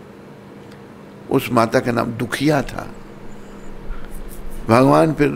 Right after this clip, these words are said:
कीर्तन के बाद स्नान करते थे, नहाते थे, पसीना आ जाता था। जब वो नहाते थे,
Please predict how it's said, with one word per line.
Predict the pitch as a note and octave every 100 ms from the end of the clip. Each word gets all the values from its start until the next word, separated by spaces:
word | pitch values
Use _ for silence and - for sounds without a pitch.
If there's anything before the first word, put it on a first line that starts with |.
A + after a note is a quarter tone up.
| - - -
कीर्तन | B2+ - B2+
के | A#2+
बाद | A#2 A#2+ G#2+
स्नान | - G#2 A2 -
करते | A2+ G#2+ F#2+ -
थे, | G2
नहाते | G2 F2+ F2+ - -
थे, | - - - - - - - - - - - - - - -
पसीना | G#2+ C3+ C#3+ B2
आ | A2
जाता | G#2 G2+ G2+
था। | G2+ - - - - - - - - - - - -
जब | C#3
वो | D#3
नहाते | B2+ A#2 A#2+ G3
थे, | G3 C#3+ C3 D3+